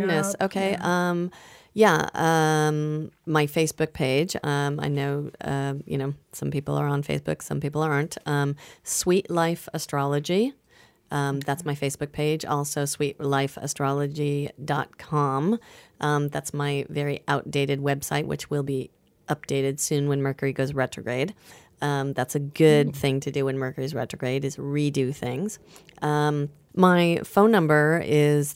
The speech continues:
Speaker 1: three one oh, nine six three, three one four five if you'd like to book an appointment. And I do in person, I do over the phone, um, Skype, you know.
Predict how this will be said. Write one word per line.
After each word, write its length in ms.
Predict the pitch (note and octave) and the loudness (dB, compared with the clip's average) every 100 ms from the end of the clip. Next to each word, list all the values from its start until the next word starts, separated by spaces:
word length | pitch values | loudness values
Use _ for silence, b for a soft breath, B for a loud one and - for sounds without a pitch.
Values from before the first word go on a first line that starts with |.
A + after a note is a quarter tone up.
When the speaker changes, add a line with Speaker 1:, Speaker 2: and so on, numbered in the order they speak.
| - | -8
Speaker 1:
three 220 | E3+ F3+ | 0 4
one 200 | F#3+ F#3+ | 4 4
oh, 400 | D#3 D3 D3 E3 - - | 4 4 4 2 -2 -8
nine 460 | - D3+ D3+ D#3 E3 | 0 4 4 4 2
six 320 | - E3 - | -2 -4 -4
three, 480 | - D3 C#3+ D3 D#3+ b b b | -2 0 2 2 0 b b b
three 240 | - E3 D#3+ | -2 2 4
one 340 | D#3 D#3 D#3+ | 6 4 0
four 280 | - - C#3+ | -2 0 0
five 460 | - B2+ B2 E3 - | 2 0 2 0 -2
if 180 | C#3 - | -4 -2
you'd 280 | C#3 C#3 | -2 -2
like 120 | C#3 C#3+ | -4 -6
to 80 | D3 | -8
book 140 | - | -4
an 100 | C#3 | -4
appointment. 500 | C#3+ C#3+ C3 C#3 C#3 | -2 -4 -2 -2 -2
And 240 | - C#3+ D3 | -2 -2 -2
I 180 | C#3 | -2
do 360 | C#3+ C#3+ C#3+ C#3+ | -2 -2 -2 -2
in 180 | - C3 | -2 -6
person, 500 | - F#3+ - F#3 F3+ | -4 -4 0 0 0
I 120 | D3+ | -2
do 220 | C#3+ - B2+ | -2 -2 -4
over 100 | - | -4
the 80 | |
phone, 560 | - F#3 F3 E3+ E3 D#3+ B B B B - | -4 0 2 2 0 -2 B B B B -4
um, 380 | C#3+ C#3 C#3+ C#3+ - | -2 -2 -4 -6 -8
Skype, 540 | - A#3 A3 G#3+ - - b b b b _ | -2 2 4 4 0 -12 b b b b _
you 80 | G3+ | -4
know. 180 | E3 D3+ | -2 -2